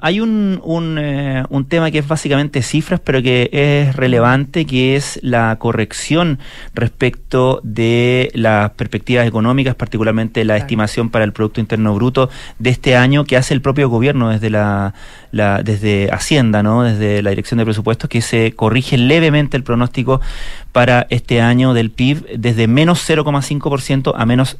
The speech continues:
Speaker 1: cero coma siete por ciento.
Speaker 2: Claro,
Speaker 1: Eh,
Speaker 2: to-,
Speaker 1: perdón.
Speaker 2: ca-, va a caer más la economía
Speaker 1: Mm.
Speaker 2: de lo que tenía, mm,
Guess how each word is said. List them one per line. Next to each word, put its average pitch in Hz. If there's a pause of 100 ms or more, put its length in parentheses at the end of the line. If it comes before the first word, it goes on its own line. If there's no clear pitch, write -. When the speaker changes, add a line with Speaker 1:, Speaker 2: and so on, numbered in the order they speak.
Speaker 1:
cero 127
coma 110
siete -
por 110
ciento. - (500)
Speaker 2:
Claro, 110
Speaker 1:
Eh, 101
Speaker 2:
to-, 175 (680)
Speaker 1:
perdón. 117
Speaker 2:
ca-, 180
va 190
a 185
caer 190
más 180
la 185
economía 175
Speaker 1:
Mm. 113
Speaker 2:
de 170
lo 165
que 165
tenía, 156
mm, 143